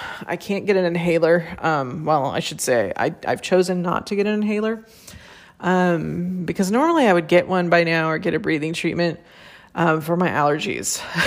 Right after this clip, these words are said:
<laughs> But, um, I just don't want to, um, go to a pharmacy. I, I don't wanna deal with it. Um,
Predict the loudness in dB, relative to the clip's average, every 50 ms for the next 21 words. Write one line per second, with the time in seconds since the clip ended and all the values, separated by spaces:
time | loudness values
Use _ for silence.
0 | 4 4 4 4 6 4 2 4 4 2 2 2 4 4 4 6 4 4 0 -6
1 | -16 -16 -20 -18 -18 -18 -18 -18 -18 -18 -16 -6 0 2 2 4 4 2 0 -4
2 | -6 -10 -12 -12 -14 -16 -20 -20 _ _ _ -20 -18 -14 -12 -12 -10 _ -6 -6
3 | -6 -4 -4 -2 0 0 0 -2 -6 -6 -4 -4 -2 -2 -4 -4 -6 -2 0 0
4 | 0 0 0 -2 -2 -2 -2 -2 -4 -4 -8 -10 -12 -14 -20 -20 _ _ _ -8
5 | -4 0 2 2 2 2 0 0 0 0 0 0 0 -2 -4 -4 -4 -4 -4 -4
6 | -4 -4 -4 -4 -4 -4 -6 -6 -4 -2 0 0 2 0 0 0 0 -2 -2 0
7 | -2 -2 -4 -4 -4 -2 -2 -2 -4 -6 -8 -12 -14